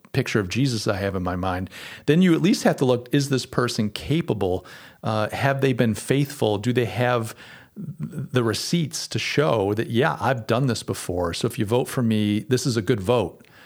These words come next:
'Cause anybody can say that they're gonna do this. So that's one approach.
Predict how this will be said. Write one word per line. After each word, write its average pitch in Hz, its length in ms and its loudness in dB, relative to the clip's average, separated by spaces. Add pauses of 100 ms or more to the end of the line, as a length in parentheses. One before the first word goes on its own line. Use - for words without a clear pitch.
(260)
'Cause 127 160 0
anybody 139 420 4
can 104 200 -2
say 139 420 0
that 113 120 0
they're 92 100 -4
gonna 87 180 -4
do 101 180 -2
this. - 380 -6 (1120)
So - 140 2
that's 214 220 2
one 170 160 4
approach. - 560 -4